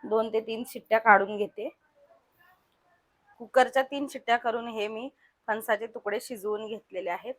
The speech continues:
तुम्ही बघू शकता तीन शिट्ट्यांमध्ये छान असे मऊ फणस शिजलेला आहे.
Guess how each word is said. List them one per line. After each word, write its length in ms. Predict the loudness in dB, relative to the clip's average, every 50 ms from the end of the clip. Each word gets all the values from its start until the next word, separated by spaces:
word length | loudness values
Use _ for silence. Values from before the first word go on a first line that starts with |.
| _ _ _ _ _ _ _ _ _ _
तुम्ही 160 | -12 -12 -4
बघू 260 | -2 -2 0 0 -2
शकता 320 | -4 -4 -8 -4 _ -2 -2
तीन 240 | -2 -4 -10 -14 -12
शिट्ट्यांमध्ये 560 | -14 -16 -4 _ -2 -2 -2 -4 -8 -8 -10 -12 -12
छान 260 | -2 2 2 4 4
असे 320 | 2 -4 -8 -10 -14 -14 -14 _ _ _ _ _ _ _ _ _ _ -18
मऊ 300 | -10 -6 -4 -4 -4 -4 -6 -12 -18 _ _ _ _ _ _ _ _ _ _ _ _ _ _ _ _ _ _ _ _ _ _ -6
फणस 260 | -4 -4 -4 -6 -8
शिजलेला 520 | -10 -14 -16 -14 -8 -6 -6 -2 0 0
आहे. 260 | -2 -2 -4 -8 -10